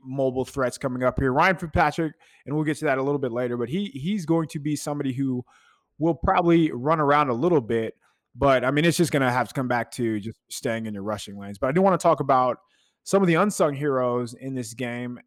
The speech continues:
and that happened on defense. Obviously, we all know George Kittle, who is amazing, and that should not be a surprise.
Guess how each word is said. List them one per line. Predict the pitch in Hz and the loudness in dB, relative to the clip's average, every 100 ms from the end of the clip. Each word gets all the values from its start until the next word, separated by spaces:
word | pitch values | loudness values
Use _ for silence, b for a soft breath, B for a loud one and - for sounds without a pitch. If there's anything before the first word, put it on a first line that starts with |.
| - | -12
and | 131 127 127 131 _ _ _ _ | -8 -6 -8 -12 _ _ _ _
that | 120 127 190 - | -6 0 0 0
happened | 170 165 160 | 0 0 2
on | 135 131 | 2 4
defense. | 135 117 123 | 4 2 0
Obviously, | 170 170 139 139 | 2 2 0 -2
we | 131 | 2
all | 127 127 | 2 4
know | 127 117 110 | 4 4 2
George | 110 120 110 - | 0 0 0 0
Kittle, | 127 107 | -2 0
who | 113 | -2
is | 110 | -2
amazing, | 117 120 120 113 117 117 - 117 | -2 -2 -2 -2 -6 -10 -14 -12
and | 113 107 107 104 | -10 -10 -10 -10
that | 120 117 | -10 -8
should | - 113 | -6 -4
not | 113 104 | -4 -2
be | 113 | -2
a | 107 | -2
surprise. | 107 - 113 107 107 101 | -6 -6 -4 -2 -4 -6